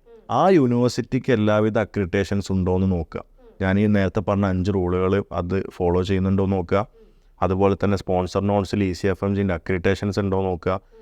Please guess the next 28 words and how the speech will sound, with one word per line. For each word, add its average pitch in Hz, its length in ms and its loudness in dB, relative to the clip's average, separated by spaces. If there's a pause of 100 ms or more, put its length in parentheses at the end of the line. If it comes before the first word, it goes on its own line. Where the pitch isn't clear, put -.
(220)
പിന്നെ 131 180 2
ട്രാവൽ 101 420 4
എക്സ്പെൻസ്, 95 480 -4 (100)
നിങ്ങൾ 101 300 -2
ഇപ്പം, 117 360 0 (220)
ഏഹ്, 98 300 -4
ചിലപ്പോൾ 107 260 -2
നമുക്ക് 110 380 0 (300)
പത്തോ 110 260 -2
പന്ത്രണ്ടായിരം 113 480 2
രൂപക്ക് 107 360 -2
പോയി 104 160 0
വരാൻ 104 220 2
പറ്റുന്ന 104 240 -2
രാജ്യങ്ങളുണ്ടാവും. 98 760 0 (640)
നാൽപതിനായിരം 98 640 0
എൺപതിനായിരം 98 460 0
രൂപ 101 160 -2
വൺ 92 160 0
വേ 90 100 0
ടിക്കറ്റ് 90 340 -4
ഉള്ള 98 120 0
രാജ്യങ്ങളുണ്ടാവും. 90 680 -2 (320)
അപ്പോൾ 92 160 -6
നമുക്ക് 95 200 -2
ഇയർലി 101 360 2
പോയി 101 120 2
വരാനുള്ളതാണ്. 90 480 0